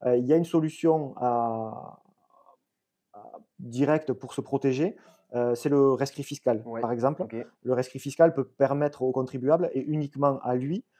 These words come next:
Speaker 1: dans son cas personnel, lorsqu'on expose les faits, euh, au fisc, eh bien, de, de, de, de donner une garantie,
Speaker 2: Bien
Speaker 1: de
Speaker 2: sûr.
Speaker 1: dire, « On vous imposera pas dans telle, telle condition, vous, personnellement, vous ne serez pas, euh,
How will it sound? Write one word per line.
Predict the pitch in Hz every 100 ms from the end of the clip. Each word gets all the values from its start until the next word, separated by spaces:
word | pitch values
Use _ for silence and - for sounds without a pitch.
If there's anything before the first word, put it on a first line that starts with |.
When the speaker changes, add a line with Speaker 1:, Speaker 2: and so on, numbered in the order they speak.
| _ _
Speaker 1:
dans | - 117 156
son | 160 147
cas | 139
personnel, | 139 131 135 139 190 269 -
lorsqu'on | 131 147 - 143
expose | 135 - 135
les | 131 131
faits, | 131 143 139 _ _ _
euh, | 123 120 113 110
au | - 131
fisc, | 113 - _ _ _ _ -
eh |
bien, | 127 165 165
de, | 135 135
de, | 127 127
de, | 123
de | 120 131
donner | 131 143
une | 156
garantie, | 135 131 135 139 170 202
Speaker 2:
Bien | 117
Speaker 1:
de | 110
Speaker 2:
sûr. | 131
Speaker 1:
dire, « | 160 143
On |
vous | 143 139
imposera | 143 151 139 135
pas | -
dans | 135
telle, | 156 147
telle | 143
condition, | - 135 127 160 175
vous, | 123 160
personnellement, | 180 147 143 135 147 202 _ _ _
vous | 123 123 165
ne | 156
serez | - 135
pas, | 127 143 180 -
euh, | 120 123